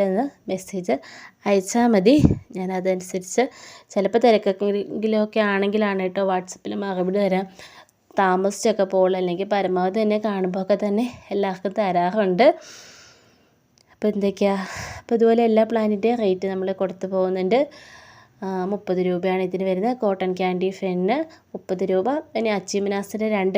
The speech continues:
കളറുണ്ട് കേട്ടോ. ഒരു പ്ലാന്റിന് മുപ്പത് രൂപ വെച്ചാണ് വരുന്നത്. രണ്ട് കളറാണുള്ളത്, ഈ ഒരു പിങ്കും പിന്നെ ഇതാ ഈ ഒരു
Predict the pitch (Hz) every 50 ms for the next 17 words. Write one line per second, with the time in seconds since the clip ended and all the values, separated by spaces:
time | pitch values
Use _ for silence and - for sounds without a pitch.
0 | 202 196 185 180 180 180 180 185 180 180 180 196 233 269 - - - 214 208 202
1 | 190 - 190 190 190 185 185 190 190 196 240 247 220 185 - - 196 185 190 190
2 | 185 190 190 185 185 185 - 190 185 190 185 185 180 185 208 254 311 320 - _
3 | - - - - - _ - 220 220 214 208 214 214 220 214 196 185 180 180 185
4 | 180 180 180 180 180 180 180 262 277 277 - 220 202 196 202 190 - 196 185 185
5 | 185 185 285 320 320 320 - - _ _ - 214 196 190 180 185 190 - - -
6 | - 233 214 202 202 269